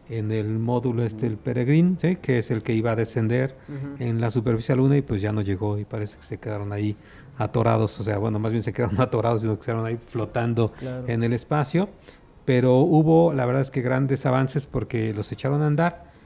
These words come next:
Speaker 1: y había, bueno, había muchas pruebas. La verdad, no, yo en esta parte del espacio no sé mucho, solo lo que he estado leyendo ahora, porque
Speaker 2: Ujú.
Speaker 1: es realmente interesante.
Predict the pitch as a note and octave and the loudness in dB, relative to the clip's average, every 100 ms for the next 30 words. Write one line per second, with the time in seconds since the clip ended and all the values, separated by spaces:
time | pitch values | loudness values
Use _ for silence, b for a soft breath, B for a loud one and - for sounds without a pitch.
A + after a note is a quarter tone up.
0 | B - - B2+ B2 B2 C3 E3 D3 B2 | B -20 -12 -6 -2 2 2 2 2 2
1 | C3+ C3 C#3 C#3 - B2 G#2+ G#2 B2+ D3+ | 2 4 2 2 0 2 2 2 2 2
2 | C3+ D3+ A2+ B2+ B2+ - B2 B2 B2 A#2 | 0 -4 -4 -6 -6 -6 -6 -2 -2 0
3 | A#2+ C3 G#2+ - A#2+ B2 A#2 B2+ C3 B2+ | 0 -2 -4 -4 -4 -2 0 0 0 -2
4 | A2 C3 B2+ G#2+ - B2+ B2 A2 A#2 A#2+ | 0 0 0 -2 -2 0 2 0 0 0
5 | A2+ A#2+ A#2+ A#2+ G#2+ - C#3 B2+ C#3+ E3 | -2 -4 -6 -8 -12 -12 -10 -10 -12 -14
6 | B - C3 C#3+ C#3 C#3 C#3+ B2+ C#3 C3+ | B -4 0 4 6 6 6 4 4 2
7 | C#3 C#3 C3+ E3+ | 2 0 2 -2